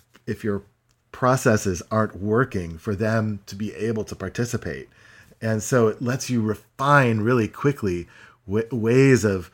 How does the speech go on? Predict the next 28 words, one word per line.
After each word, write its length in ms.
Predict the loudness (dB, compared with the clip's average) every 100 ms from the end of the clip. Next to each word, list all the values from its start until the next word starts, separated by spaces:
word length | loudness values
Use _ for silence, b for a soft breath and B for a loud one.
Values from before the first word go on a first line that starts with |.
| b b b
self-organizing 1200 | -8 0 2 0 0 0 2 0 -2 -4 -8 -10 -12 b b
groups 320 | 2 2 2 -6
and 100 | -8
communities 720 | -4 0 0 0 -4 -8 -8
and, 140 | -10
and 180 | -12 -12
culture. 380 | -6 -4 -4 -4
And 100 | -4
so 300 | 0 0 -2 B B B B
anyway, 280 | -2 -2 -4
the 100 | -2
reason 240 | 0 0
I'm 80 | 0
saying 300 | 2 0 0
all 120 | -4
that 200 | -6 -6
is 200 | -6 -8
that, 420 | -8 -6 -6 -2
um, 280 | 0 0 -4 b b b _ -8
I 80 | -6
feel 200 | 0 2
like 200 | 2 0
we've 180 | -4 -2
been 300 | -4 -4 -6
doing 340 | -2 0 0
a 80 | -4
lot 500 | -4 -2 2 2 0
of 340 | -4 -10 -18